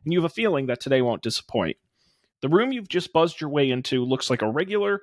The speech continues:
comfortably characterless hotel room, perhaps a little more bare bones than usual. There's a table just below with one of those funky portable screen thingies that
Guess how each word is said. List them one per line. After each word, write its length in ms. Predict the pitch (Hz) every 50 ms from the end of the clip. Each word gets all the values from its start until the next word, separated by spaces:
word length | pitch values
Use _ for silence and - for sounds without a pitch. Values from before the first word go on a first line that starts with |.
| - _ _ _ _
comfortably 440 | - 196 247 - - 208 190 190 175
characterless 600 | - - 160 147 - - 147 135 127 127 - -
hotel 400 | - - 139 - - - 123 117
room, 280 | 110 90 76 69 69 - -
perhaps 280 | - - 143 139 - -
a 40 | 147
little 180 | 170 226 269
more 220 | 254 226 214 214 196
bare 240 | 165 143 135 139
bones 340 | 135 135 123 117 120 120 -
than 120 | - 120 113
usual. 500 | 110 110 110 113 110 65 50 - - _ _ _ - - - _ _ _ _
There's 160 | - 143 -
a 60 | 156 147
table 360 | - 262 302 240 185 151 139
just 220 | 139 135 - - -
below 240 | 123 123 120 117
with 160 | 120 127 135 -
one 120 | 139 139
of 60 | 127
those 160 | 127 127 - -
funky 360 | - 180 190 208 - 226 226
portable 400 | - - 160 151 151 143 156 156
screen 400 | - - - 202 196 208 208 196
thingies 440 | - 139 123 117 107 110 131 - -
that 140 | 131 113